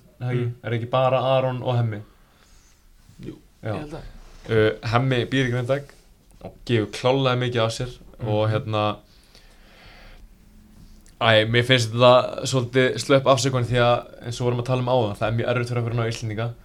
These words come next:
Speaker 2: Mhm.
Speaker 1: og við erum bara með við erum það lítið bæjarfélag, við getum ekki framleitt bara færibandi, bara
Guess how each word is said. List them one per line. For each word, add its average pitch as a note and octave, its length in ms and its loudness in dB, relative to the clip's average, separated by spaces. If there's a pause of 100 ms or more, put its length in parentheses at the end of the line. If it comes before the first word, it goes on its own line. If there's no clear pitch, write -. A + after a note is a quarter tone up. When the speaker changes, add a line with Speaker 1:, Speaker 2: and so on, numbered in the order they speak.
(260)
Speaker 2:
Mhm. B2 160 -6
Speaker 1:
og G#2+ 240 0
við A2+ 200 0
erum A2 140 -2
bara A2 220 2 (320)
með G#2 540 -2 (580)
við A2+ 80 -4
erum A2 120 -2
það A2+ 140 0
lítið A#2 220 -2
bæjarfélag, A#2+ 400 4
við A2+ 100 0
getum A#2 160 -2
ekki A2+ 160 -4
framleitt B2 300 0
bara A2 140 0
færibandi, A#2+ 760 0
bara A2 220 4